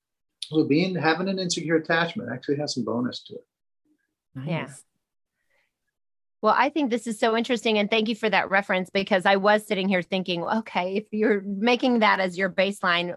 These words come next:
Speaker 3: what would the securely attached person do?" I was sitting here wondering, "Hmm, how do I know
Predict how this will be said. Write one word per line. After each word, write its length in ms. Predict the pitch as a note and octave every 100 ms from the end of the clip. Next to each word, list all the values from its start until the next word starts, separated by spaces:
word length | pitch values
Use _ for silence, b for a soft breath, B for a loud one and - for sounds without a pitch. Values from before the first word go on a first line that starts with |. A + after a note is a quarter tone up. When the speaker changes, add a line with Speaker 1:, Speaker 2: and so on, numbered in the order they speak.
| -
Speaker 3:
what 240 | G3+ E4
would 140 | C#4+
the 80 | G#3+
securely 500 | G#3+ G#3+ - B3 G#3+
attached 420 | G3+ F#3+ E3+ -
person 300 | - F3+ F#3+
do?" 160 | F3 F#3
I 80 | F#3+
was 240 | F#3 - -
sitting 320 | - A3+ G#3
here 160 | G#3 F#3+
wondering, 460 | G3+ F#3+ F3 G3+ -
"Hmm, 220 | E4+ G#3+
how 220 | G#3+ -
do 120 | E4 A#3+
I 180 | A#3+ A#3+
know 380 | A3+ A#3 A3 G#3+